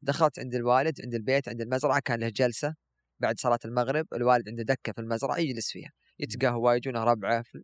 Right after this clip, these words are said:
Speaker 1: يعني. مر علي أخوي، لقى السيارة مليانة تمر، استغرب. يعني عبد الرحمن اللي أنا كل يوم أسحبه من ملعب الكورة
Speaker 2: <laughs>
Speaker 1: عشان يشاركني في البيع أو يشتغل معي في السوق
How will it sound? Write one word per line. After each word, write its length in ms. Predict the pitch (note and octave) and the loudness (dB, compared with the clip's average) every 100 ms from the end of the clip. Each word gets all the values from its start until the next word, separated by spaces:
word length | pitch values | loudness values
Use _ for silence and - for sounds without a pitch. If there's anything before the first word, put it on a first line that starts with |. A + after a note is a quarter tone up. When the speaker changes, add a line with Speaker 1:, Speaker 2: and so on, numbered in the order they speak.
| D4+ | -6
Speaker 1:
يعني. 300 | G3+ C3+ - _ _ _ _ _ _ _ _ _ _ _ _ _ _ _ - | -4 -4 -8 _ _ _ _ _ _ _ _ _ _ _ _ _ _ _ -6
مر 200 | F3 F3+ | 0 4
علي 220 | C#3+ C3+ | 4 2
أخوي، 240 | B2+ E3+ F3+ | 0 0 0
لقى 160 | C#3+ | 0
السيارة 400 | C3+ - D3 D3+ | -2 0 0 0
مليانة 300 | B2+ B2 A#2+ | 0 -2 -2
تمر، 280 | A#2+ A#2 G2+ - | -4 -8 -8 -10
استغرب. 400 | - - - - _ _ _ _ _ _ _ _ _ _ _ _ - | -6 -6 -6 -8 _ _ _ _ _ _ _ _ _ _ _ _ -14
يعني 180 | A2+ | -8
عبد 160 | A#2+ B2+ | -4 -4
الرحمن 400 | A2+ C#3 C#3+ B2+ | -4 -2 -2 -2
اللي 220 | A#2 A#2+ | -2 -2
أنا 240 | B2+ A#2 - - | -2 -4 -6 -10
كل 80 | B2+ | -8
يوم 440 | B2+ D#3 D3+ B2 _ _ _ _ _ | -2 0 0 -2 _ _ _ _ _
أسحبه 380 | B2+ - - C3+ | -2 0 -2 -2
من 80 | B2+ | 0
ملعب 260 | C3+ A#2+ B2 | 2 2 0
الكورة 440 | - C#3+ B2+ G#2 _ - | -2 -2 0 -4 _ -2
Speaker 2:
<laughs> 380 | E3 - - - | -2 -2 -10 -6
Speaker 1:
عشان 320 | B2+ D3 C#3+ | -2 0 0
يشاركني 520 | B2 C3+ C#3+ - C3 | 0 2 2 0 -6
في 60 | B2+ | -4
البيع 340 | A#2 C3+ B2 - _ _ _ - | 0 2 2 -2 _ _ _ -2
أو 180 | C#3 C#3 | 0 0
يشتغل 480 | C#3 - - C3 C3 | 0 -4 -4 -2 2
معي 200 | C#3+ B2 | 2 2
في 60 | B2 | -2
السوق 340 | - D3 | -6 -4